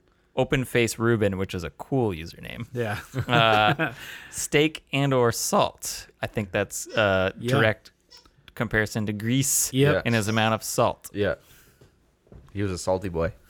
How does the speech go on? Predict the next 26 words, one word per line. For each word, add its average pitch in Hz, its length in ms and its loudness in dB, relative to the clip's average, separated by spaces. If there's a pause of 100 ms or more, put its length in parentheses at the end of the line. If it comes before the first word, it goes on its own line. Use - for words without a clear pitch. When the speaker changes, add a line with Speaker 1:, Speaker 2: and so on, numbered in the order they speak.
Speaker 2:
Yeah. 147 200 -6 (580)
Speaker 3:
His 107 100 -2
personality 107 760 4
and 107 160 2
his 98 140 0
food 98 220 -2
tastes. - 400 -2 (260)
Speaker 2:
<laughs> - 240 -6
Yeah, 131 320 2
he 113 140 2
was. 113 240 -4 (640)
<laughs> - 0 - (1900)
Speaker 3:
He's 165 200 2
a 139 40 2
great 113 220 4
character. 90 400 0 (200)
Speaker 2:
Mm. 185 260 2
Speaker 3:
Love 104 180 2
that 87 120 2
guy. 80 140 -2
Speaker 2:
I 139 120 0
know. 202 260 0 (120)
Speaker 1:
You 127 160 2
guys 131 160 6
have 123 160 4
any, 120 300 2